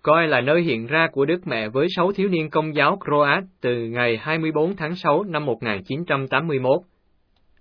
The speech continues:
Trong những năm qua, giáo phận địa phương đã thành lập một ủy ban cứu xét và các giám mục giáo phận Mostar sở tại không hề nhìn nhận tính cách siêu nhiên của các cuộc hiện ra này. Dầu vậy, các tín hữu từ các nơi vẫn tuôn đến đây hành hương.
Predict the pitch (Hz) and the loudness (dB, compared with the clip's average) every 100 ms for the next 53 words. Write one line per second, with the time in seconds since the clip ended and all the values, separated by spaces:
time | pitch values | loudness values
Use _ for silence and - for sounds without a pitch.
0 | - 147 151 127 151 151 151 143 139 139 | 0 0 2 -2 -2 -2 -2 2 4 2
1 | 127 147 151 208 131 123 120 120 - 175 | 0 -2 0 2 0 2 2 2 2 2
2 | 147 160 143 123 120 120 117 117 156 151 | 2 0 0 2 2 0 -2 -2 0 0
3 | 151 165 175 - 170 208 _ _ 120 117 | 0 0 0 0 0 -2 _ _ -2 2
4 | 160 180 175 208 139 - 143 170 196 - | 2 2 2 2 0 0 2 2 2 -2
5 | 120 110 135 175 - 160 156 143 127 - | 0 0 -2 -2 -2 0 0 2 0 2
6 | 123 101 - - 175 151 123 113 113 113 | 2 0 -2 -4 -2 0 2 2 0 -2
7 | 113 107 104 147 175 202 - 175 160 160 | -4 -4 -4 -2 0 -2 0 0 2 0
8 | 156 147 123 165 175 117 - 113 101 135 | -2 -2 -4 -4 -2 -6 -4 -8 -2 0
9 | 135 110 98 95 _ _ _ _ - 117 | 2 0 -2 -6 _ _ _ _ -4 0
10 | 117 107 107 98 _ - 175 185 208 202 | 2 2 -2 -4 _ -6 -4 -2 -2 0
11 | 135 156 175 117 160 185 170 165 151 117 | 0 2 0 0 0 0 0 0 0 -4
12 | 147 156 185 151 175 160 147 117 92 113 | -2 -2 0 -2 0 2 2 0 -4 -2
13 | 135 | -2